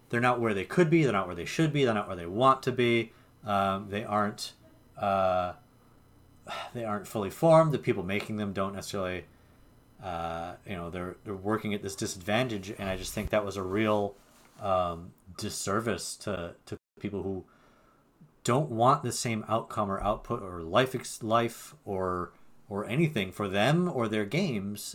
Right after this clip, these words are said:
as these big triple A displays at pax East to, to make it sound like, um, you're, you're either a, a little chick, baby chick, or a chicken.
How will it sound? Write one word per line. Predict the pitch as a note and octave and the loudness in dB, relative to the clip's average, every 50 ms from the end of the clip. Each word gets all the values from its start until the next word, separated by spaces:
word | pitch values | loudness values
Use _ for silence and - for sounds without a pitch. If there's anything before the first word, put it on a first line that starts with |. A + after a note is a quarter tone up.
| - - | -12 -8
as | A2 G#2+ G#2 G#2 G2 - | -4 -4 -2 -2 -2 -2
these | A2+ G#2+ F#2+ | -4 -4 -4
big | - - G#2 F#2+ G2+ - | -2 -2 -2 -2 -2 -2
triple | - - - - G2+ F#2+ | 2 4 4 4 4 2
A | A#2 F#3 A#3 | 2 2 0
displays | F3 A#2 - - - - F#2+ F2 E2+ E2+ D#2+ - - - - - | 0 -2 -6 -8 -8 -6 -6 -4 -4 -6 -8 -10 -12 -14 -14 -12
at | G#2 F#2+ F2+ - - | -10 -10 -10 -10 -8
pax | - - G2 F2+ - - | -4 -2 -2 -2 0 0
East | F3+ E3+ F#3+ - - - | 0 0 0 -2 -6 -12
to, | - F#2 F2 - - - - - - - - | -12 -12 -12 -14 -18 -20 -20 -20 -20 -12 -6
to | - | -2
make | A2+ A2+ A2+ | 0 0 0
it | A#2+ - | 0 -4
sound | - - A2+ A2 A#2 A2+ G#2+ | 0 2 4 4 4 4 4
like, | G2+ G2+ G2 F#2 F#2 - - - - - - - - - - - - - - - - - - - | 4 4 4 4 0 -6 -10 -14 -12 -10 -10 -8 -8 -10 -10 -14 -18 -20 -20 -20 -18 -18 -14 -8
um, | G#2 F#2+ F#2 F#2 F#2 F2+ F2+ F#2 - - - - - | -6 -4 -2 -2 -2 -2 -4 -8 -14 -18 -20 -20 -14
you're, | - A2+ G#2 G2 F#2+ G2 G2 | -10 -6 -4 -4 -4 -4 -6
you're | - G2+ G2+ G2 G2 G#2 - | -6 -4 -4 -2 -2 0 2
either | G2 G#2+ A2 A#2 A#2 A2+ G#2+ | 2 2 2 2 2 4 4
a, | G2+ G2 G2+ G2+ | 4 4 2 2
a | |
little | G#2+ A2 A2+ G#2+ G2+ G2+ G2+ - - - | -2 -2 -2 -2 -2 -4 -4 -8 -12 -10
chick, | - - D3+ D#3 D#3 - - - - | -4 -2 -2 -2 -2 -4 -12 -6 0
baby | C3 C#3 C#3 D#3 D#3 | 2 2 2 2 0
chick, | D3+ - F3 D#3+ - | 0 0 0 0 2
or | A2+ A#2 B2+ | 4 4 2
a | B2 B2+ | 2 2
chicken. | - D3+ D3+ - A2 F#2 F2 F2 | 0 0 0 0 0 -4 -4 -6